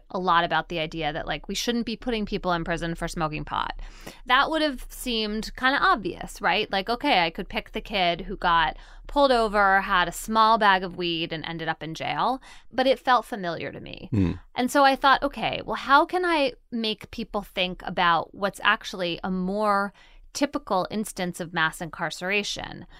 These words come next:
Speaker 1: 'Cause more than half of the people in prison and jail in the, in America are there for offenses that we call violent.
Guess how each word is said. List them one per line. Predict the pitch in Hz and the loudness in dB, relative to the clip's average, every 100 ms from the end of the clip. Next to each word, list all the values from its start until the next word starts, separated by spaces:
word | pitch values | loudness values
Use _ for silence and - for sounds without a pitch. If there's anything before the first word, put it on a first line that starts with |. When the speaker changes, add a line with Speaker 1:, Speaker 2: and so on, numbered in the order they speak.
| - _ | -20 _
Speaker 1:
'Cause | - 220 | -2 0
more | 247 262 294 311 311 - | 2 6 8 8 4 2
than | 220 | -4
half | 214 269 302 277 | -2 2 2 0
of | 233 | -6
the | 214 | -8
people | - - 180 | -8 -4 -2
in | 180 175 | -2 -4
prison | 180 180 175 | -4 -4 -4
and | 170 | -2
jail | 170 160 | 0 0
in | 160 | 0
the, | 156 - | -4 -4
in | 185 | -4
America | 180 175 170 - | 0 0 0 0
are | 160 175 | 0 0
there | 170 180 175 170 | 0 2 4 2
for | - 175 143 - - | 0 -4 -4 -6 -14
offenses | - 190 185 190 175 - | -4 -2 -2 -4 -6 -2
that | 160 | -2
we | 156 165 165 | -2 -4 -6
call | - 185 156 | -4 -2 -2
violent. | 143 127 107 - - | 0 -2 -4 -10 -14